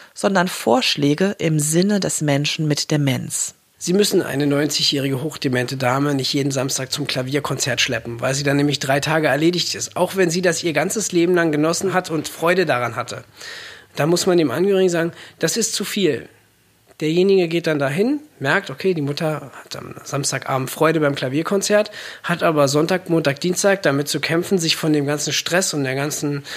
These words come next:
Speaker 2: Aufregung zu erholen. Das sagen wir dann auch so einfach.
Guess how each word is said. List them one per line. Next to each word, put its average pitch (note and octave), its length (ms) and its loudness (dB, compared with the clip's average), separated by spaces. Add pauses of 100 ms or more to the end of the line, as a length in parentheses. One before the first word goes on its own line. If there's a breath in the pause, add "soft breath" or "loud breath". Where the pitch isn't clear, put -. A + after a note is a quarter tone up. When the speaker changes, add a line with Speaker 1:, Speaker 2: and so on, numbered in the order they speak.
(180 loud breath)
Speaker 2:
Aufregung D3+ 560 2
zu D#3+ 140 0
erholen. C3 400 -2 (100)
Das F3 160 2
sagen A#3 280 4
wir D3 60 0
dann B2+ 220 -4
auch - 180 -10
so - 120 -10
einfach. - 500 -14